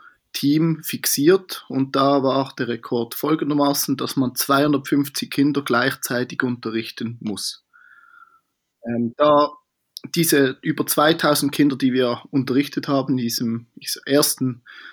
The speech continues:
Teil von unserem, ich sag jetzt mal, Leben im Verein,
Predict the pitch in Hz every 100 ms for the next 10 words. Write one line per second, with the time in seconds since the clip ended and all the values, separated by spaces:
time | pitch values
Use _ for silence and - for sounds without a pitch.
0 | - - 131 143 165 170 165 - - -
1 | 131 131 123 - 120 120 117 - - 117
2 | 113 - 117 110 113 143 139 147 147 -
3 | _ _ _ _ _ 135 131 123 120 127
4 | 147